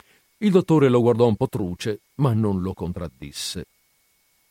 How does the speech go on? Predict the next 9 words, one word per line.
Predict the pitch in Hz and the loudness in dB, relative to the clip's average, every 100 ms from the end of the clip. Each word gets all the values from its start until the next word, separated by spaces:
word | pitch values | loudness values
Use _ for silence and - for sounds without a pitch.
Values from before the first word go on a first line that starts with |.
| _ _ _ | _ _ _
Allora | 185 185 120 113 | -4 0 0 0
il | 113 | -2
prete, | 110 101 92 - 90 92 | -4 -4 -6 -8 -6 -6
che | 90 | -8
se | 95 | -8
ne | 101 | -8
stava | 95 113 95 | -6 -6 -6
in | |
disparte, | 85 85 - 76 76 85 - 76 | -8 -10 -12 -12 -12 -14 -14 -14